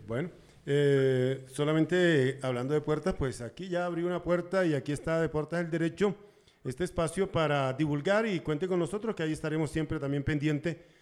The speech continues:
de todo, porque tenemos, eh, lógicamente, jugadores acá de Zipaquirá y de la región,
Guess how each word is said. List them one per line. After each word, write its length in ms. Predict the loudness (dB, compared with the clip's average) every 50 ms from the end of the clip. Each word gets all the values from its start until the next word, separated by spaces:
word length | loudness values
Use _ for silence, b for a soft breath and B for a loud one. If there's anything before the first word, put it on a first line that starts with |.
| B B
de 140 | -8 -8 -6
todo, 280 | -2 -2 -2 -2 -2
porque 200 | -4 -6 -8 -10 -10 -8
tenemos, 320 | -6 -2 -2 -2 -2 -2 -4
eh, 320 | -6 -6 -6 -8 -8 -10 -12 -10
lógicamente, 1000 | -6 -4 -4 -2 -2 -2 -2 -2 -2 -2 -2 -4 -2 -2 0 0 0 0 -2 -2 -2
jugadores 380 | -4 -4 -4 -4 -4 -2 -4 -4
acá 200 | -4 -4 -6 -6
de 40 |
Zipaquirá 480 | -6 -6 -8 -10 -8 -6 -4 -4 -2 -2
y 40 | -2
de 60 | -2
la 80 | -4 -4
región, 380 | -4 -2 0 0 0 0 -2